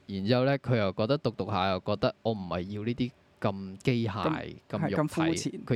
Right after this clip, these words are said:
Speaker 1: 要追求，係，咁膚淺，佢要追求精神 spiritual 嘅嘢，跟住走咗去讀心理啊。跟住然之後咧，再讀讀下又覺得對影相有興趣喎，跟住又轉咗去興-，做影相。但係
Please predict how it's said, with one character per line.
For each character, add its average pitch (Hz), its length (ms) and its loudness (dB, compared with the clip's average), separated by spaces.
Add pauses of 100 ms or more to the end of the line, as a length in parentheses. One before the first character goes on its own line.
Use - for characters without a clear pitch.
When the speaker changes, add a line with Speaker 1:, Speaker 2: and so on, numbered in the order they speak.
(120)
Speaker 1:
要 - 100 -8
追 147 180 0
求， 98 220 0 (300)
係， 123 240 2
咁 110 180 0
膚 123 140 2
淺， 107 120 -6
佢 143 140 -2
要 127 60 -2
追 151 200 0
求 123 160 -2
精 139 360 0
神 - 260 -4
spiritual 143 760 0
嘅 104 60 0 (200)
嘢， - 40 -14
跟 135 140 0
住 - 60 -6
走 104 160 2
咗 113 180 0
去 110 80 -2
讀 - 180 -4 (440)
心 135 340 2
理 82 180 0
啊。 - 160 -10 (300)
跟 202 180 6
住 151 120 0
然 101 120 -2
之 170 120 4
後 147 100 2
咧， 160 140 0
再 131 180 0
讀 127 160 0
讀 117 80 0
下 113 140 4
又 101 260 2
覺 123 120 0
得 180 100 2
對 131 180 0
影 113 340 0
相 120 200 2
有 117 180 2
興 107 180 -2
趣 101 80 -2
喎， 95 280 0 (120)
跟 151 140 -2
住 135 80 -2
又 90 300 2
轉 - 140 -6 (100)
咗 95 40 -6
去 104 260 0
興-， 101 120 -4 (140)
做 98 200 -2
影 92 160 -4
相。 80 220 -4 (480)
但 135 240 2
係 139 280 0